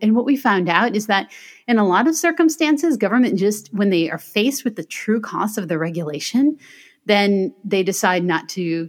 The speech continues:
take away people's property rights in the first place. So one example that I really like is a couple of years after the law passed,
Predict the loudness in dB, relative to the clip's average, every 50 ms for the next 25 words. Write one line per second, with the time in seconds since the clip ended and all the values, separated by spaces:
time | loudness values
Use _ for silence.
0 | -10 -10 -8 -8 -6 -4 -2 -2 -2 -2 -6 -10 -12 -12 -14 -8 -6 -6 -6 -6
1 | -8 -12 -12 -10 -10 -10 -10 -8 -10 -10 -10 -10 -8 -6 -4 -4 -6 -8 -12 -20
2 | -20 -20 -20 -20 -20 -20 -20 -20 -20 -20 -20 _ _ -6 -2 0 0 0 0 0
3 | 0 0 0 0 -2 -2 -2 0 0 0 0 -2 -2 -2 -2 -4 -6 -10 -12 -4
4 | -2 -2 0 0 -2 -4 -6 -6 -8 _ _ _ _ -14 -8 -4 -2 0 0 0
5 | 0 0 0 -2 -2 -2 -2 -4 -4 -6 -10 -14 -14 -8 -8 -4 0 0 0 0
6 | 0 0 -2 0 -2 -2 -2 -2 -4 -6 -4 -4 -4 -2 -2 -2 -2 -4 -2 -2
7 | 0 0 0 -2 -4 -8 -12